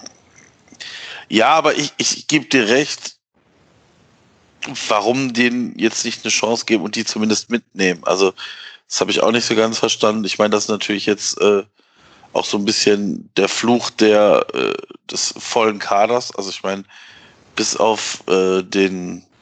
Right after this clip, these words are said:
Vizekapitän waren ja alle anwesend und alle fit. Ähm, dementsprechend, ähm,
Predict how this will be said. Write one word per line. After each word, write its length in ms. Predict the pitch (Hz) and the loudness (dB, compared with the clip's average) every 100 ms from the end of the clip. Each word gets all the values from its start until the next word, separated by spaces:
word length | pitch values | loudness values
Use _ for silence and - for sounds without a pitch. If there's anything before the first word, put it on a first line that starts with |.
| _ _ _ _ _ _ _ _ _ _ - | _ _ _ _ _ _ _ _ _ _ -10
Vizekapitän 1300 | - 135 127 127 - 117 120 - 120 117 120 147 143 | -2 -2 0 -2 -2 0 0 2 4 4 2 -6 -6
waren 200 | - 120 | -4 2
ja 140 | 104 | 4
alle 200 | 110 98 | 4 4
anwesend 720 | 90 110 104 120 120 123 123 - _ - - - - - | 2 -2 -4 -4 -4 -10 -12 -14 _ -20 -18 -18 -18 0
und 80 | |
alle 180 | 85 101 | 2 2
fit. 400 | 101 131 143 - _ - - - _ - | 0 0 0 -4 _ -20 -20 -20 _ -2
Ähm, 520 | 101 104 107 101 101 - - - | 2 2 0 -4 -8 -14 -20 -2
dementsprechend, 1000 | 104 101 101 - 101 98 104 98 - - - | 0 0 -4 -4 -2 -2 -4 -8 -8 -10 -2
ähm, 340 | 78 80 67 | -2 -2 -6